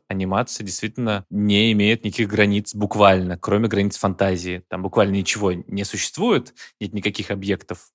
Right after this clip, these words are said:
как бы в реальности, и просто художники, режиссеры, создатели создают все от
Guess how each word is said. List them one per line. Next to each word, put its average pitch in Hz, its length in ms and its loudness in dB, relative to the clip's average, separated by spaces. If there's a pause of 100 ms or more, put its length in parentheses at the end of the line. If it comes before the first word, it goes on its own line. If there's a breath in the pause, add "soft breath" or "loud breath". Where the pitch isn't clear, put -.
как 95 220 0
бы 92 80 -4
в 90 80 -4
реальности, 156 540 2
и - 40 -4
просто 101 580 -2
художники, 110 540 -2
режиссеры, 101 440 -4
создатели 101 720 -4
создают 101 500 -2
все - 600 -2
от 98 380 -2